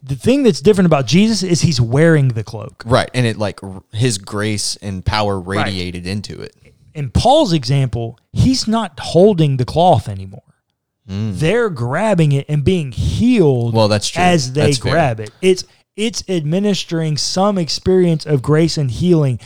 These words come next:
Speaker 1: outside of Paul's touch.
Speaker 2: Yeah, yeah.
Speaker 1: It's a relic.
Speaker 2: Yeah.
Speaker 1: As is the Ark of the Covenant and the things in it.
Speaker 2: Yeah, yeah.
Speaker 1: Um, so I do think that, that we've, we've done this pendulum swing of any, anything anti-Catholic is the right thing.
Speaker 2: Yeah.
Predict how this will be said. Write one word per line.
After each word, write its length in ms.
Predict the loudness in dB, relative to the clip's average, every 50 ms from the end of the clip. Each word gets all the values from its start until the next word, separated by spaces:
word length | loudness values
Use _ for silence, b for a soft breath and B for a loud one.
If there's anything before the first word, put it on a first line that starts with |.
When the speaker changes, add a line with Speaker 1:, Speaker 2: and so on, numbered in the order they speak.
| B B B
Speaker 1:
outside 680 | -2 -2 -2 -2 -6 -6 -2 0 0 2 2 2 2 2
of 180 | 0 -2 -4
Paul's 400 | -6 -4 -2 -2 -2 -2 -4 -6
touch. 540 | -6 -6 -6 -6 -8 _ -10 -8 -8 -6 -2
Speaker 2:
Yeah, 100 | -2 0
yeah. 220 | 0 0 -2 -4 -8 -10 -4
Speaker 1:
It's 260 | -2 -2 -2 0 0
a 80 | -2 0
relic. 520 | 2 2 0 0 0 -4 -10 -18 -20 -20 _ _ _ -8
Speaker 2:
Yeah. 160 | -8 -8 -8 -8 -8 -4
Speaker 1:
As 280 | -2 0 0 0 0
is 140 | -2 -2 -2
the 80 | -2 -4
Ark 160 | -4 -6 -8
of 60 | -10
the 60 | -6 -2
Covenant 300 | 2 4 4 4 4 4
and 80 | 2
the 40 | 0
things 240 | -2 -4 -8 -8 -8
in 140 | -10 -12 -14
it. 180 | -20 _ _ _ _ _ _ -4
Speaker 2:
Yeah, 100 | -2 -2
yeah. 160 | 0 -2 -4
Speaker 1:
Um, 180 | -6 -10 -12 -18 -20 _ _ _ _ _ _ _ _ _ _ _ _ _ _ _ _ _ _ _ _ b b b b b b b b
so 680 | -4 0 2 4 4 4 2 2 0 -6 -12 -20 _ _ _ _ _ _ -4
I 100 | -2 0
do 220 | 2 4 4 4
think 360 | 4 2 2 2 2 2 2
that, 200 | 2 2 2 2 0 -4
that 180 | -6 -6 -2
we've, 360 | 2 2 4 4 2 0 -4 -4
we've 220 | 0 2 2 2 2
done 160 | 0 0 0
this 160 | 0 -2 -2
pendulum 360 | -2 -2 -2 -2 -2 -2 -4
swing 280 | -6 -6 -6 -6 -6 -6
of 100 | -8 -6 -2
any, 320 | 0 0 0 0 -2 _ _ _ -6
anything 420 | -4 -2 -2 -2 -2 -4 -4 -4 -4
anti-Catholic 1040 | -2 -2 0 0 0 0 -2 -2 -2 -2 -2 0 0 0 0 0 0 0 0 -2 -2 -2
is 140 | -4 -4 -2
the 120 | -2 -2 -2
right 280 | -2 -2 -2 -4 -8 _
thing. 340 | -14 -14 -14 -12 -14 -14 -10 -6
Speaker 2:
Yeah. 200 | -6 -6 -6